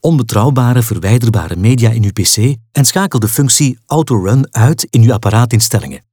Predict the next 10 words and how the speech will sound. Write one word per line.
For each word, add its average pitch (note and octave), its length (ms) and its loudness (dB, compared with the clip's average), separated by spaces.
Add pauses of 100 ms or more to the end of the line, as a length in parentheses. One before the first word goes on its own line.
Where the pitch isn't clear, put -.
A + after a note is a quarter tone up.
(260)
Indien F2+ 300 -2
mogelijk B2 380 0
is A2 100 2
het G2 140 -6
aangeraden A2 560 0
om C3+ 100 -2
security-campagnes A2+ 1040 -2
uit C3+ 180 0
te C3+ 80 0
voeren B2 480 0